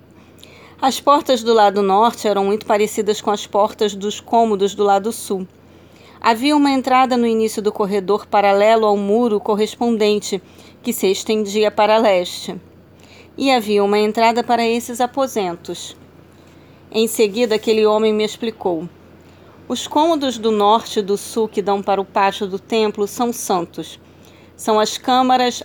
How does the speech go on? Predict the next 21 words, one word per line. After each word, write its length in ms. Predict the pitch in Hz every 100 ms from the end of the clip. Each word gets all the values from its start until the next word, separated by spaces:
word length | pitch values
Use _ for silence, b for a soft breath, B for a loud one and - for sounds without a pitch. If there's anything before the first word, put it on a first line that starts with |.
| -
as 180 | 190
salas 640 | 190 - 220 220 226 220 226
aonde 320 | 214 208 202
os 80 | 196
sacerdotes 640 | 208 220 202 196 196 -
que 160 | - 220
chegam 640 | - - 233 226 196 190 -
a 140 | 190
Yahvé 600 | 202 196 190 190 196 220 - B B B B -
guardam 540 | 202 202 226 254 269
e 80 | 254
comem 340 | - 220 220
as 120 | 208 208
ofertas 480 | 202 214 202 214
santíssimas, 920 | - 254 240 - 254 240 208 185 185 -
ou 120 | 233
seja, 540 | 240 - 180 160 170 - B B B
as 200 | 190 190
ofertas 440 | 185 196 190 202
de 60 | 180
cereais, 800 | - 190 180 180 190 220 240 -